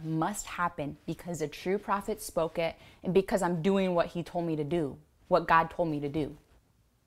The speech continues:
Can I tell you w-, that that has been the greatest gift of my entire life?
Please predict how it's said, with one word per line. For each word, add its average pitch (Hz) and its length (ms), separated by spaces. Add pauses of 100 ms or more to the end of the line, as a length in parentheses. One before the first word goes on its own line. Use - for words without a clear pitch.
(840)
Can 262 100
I 285 100
tell 233 280
you 226 320 (500)
w-, 185 180 (140)
that 208 200
that 208 160
has 196 120
been 190 200
the 170 80
greatest 185 480
gift 185 200
of 165 140
my 156 160
entire 151 640
life? - 500